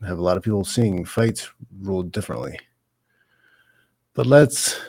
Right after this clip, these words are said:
get into the meat. U F C two seventy-five. How much of the fights did you guys watch? Did you catch the early prelims?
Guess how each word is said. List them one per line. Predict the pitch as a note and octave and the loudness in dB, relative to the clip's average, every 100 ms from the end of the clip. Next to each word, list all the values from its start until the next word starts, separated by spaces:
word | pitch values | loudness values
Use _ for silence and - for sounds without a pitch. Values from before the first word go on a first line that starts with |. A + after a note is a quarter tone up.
| - _ _ - | -20 _ _ 4
get | B2+ F#2 | 6 6
into | A2 G#2+ - B2+ A2+ | 2 0 2 4 4
the | G2+ | 4
meat. | G#2+ C#3 B2+ - - - _ _ _ _ _ _ _ _ _ _ | 4 4 4 0 -12 -16 _ _ _ _ _ _ _ _ _ _
U | B2 | 0
F | A2+ | 0
C | - G#2 | 0 -4
two | - | -4
seventy-five. | F#2+ G#2+ F2+ F2 - E2 D2 C2 D2+ - _ _ _ _ _ | -4 -2 -2 -4 -6 -4 -2 -2 -6 -16 _ _ _ _ _
How | - | 2
much | C3+ C3+ | 4 4
of | C3 | 2
the | |
fights | A#2+ B2+ A#2+ | 4 6 4
did | G#2+ | 2
you | G#2 G#2+ | 0 0
guys | G2 | -2
watch? | G2 F#2 D2+ - - - - | -2 -2 -4 -8 -16 -20 -18
Did | |
you | G2 | -8
catch | G#2+ G2 - | -6 -6 -6
the | |
early | - A2 G#2+ - _ _ | -4 -2 -4 -6 _ _
prelims? | - B2 C3 C3 C3+ C#3 - | -6 0 2 4 4 2 -2